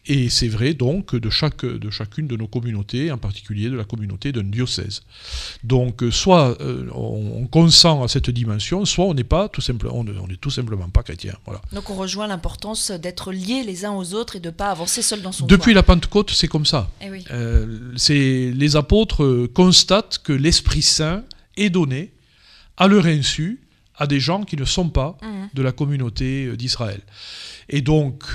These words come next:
Speaker 1: euh, ils décident, ben, puisque Dieu nous manifeste qu'il donne sa grâce et son esprit à d'autres qu'à nous, ben, on, on va suivre, on va suivre. Et c'est la Pentecôte. Et l'Église est née de la Pentecôte.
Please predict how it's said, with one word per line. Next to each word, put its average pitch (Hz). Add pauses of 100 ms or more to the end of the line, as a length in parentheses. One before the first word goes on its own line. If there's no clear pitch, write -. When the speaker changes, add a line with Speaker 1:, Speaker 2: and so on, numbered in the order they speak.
(160)
Speaker 1:
euh, 120
ils 127
décident, 175
ben, 131
puisque -
Dieu 160
nous 190
manifeste 156
qu'il 135
donne 160
sa 123
grâce 127
et 120
son 123
esprit 127 (580)
à 143
d'autres 165
qu'à 123
nous, 185
ben, 127
on, 110
on 120
va 127
suivre, 170
on 127
va 131
suivre. 131 (300)
Et 143
c'est 170
la 139
Pentecôte. 147 (500)
Et 131
l'Église 147
est 151
née 240
de 175
la 123
Pentecôte. -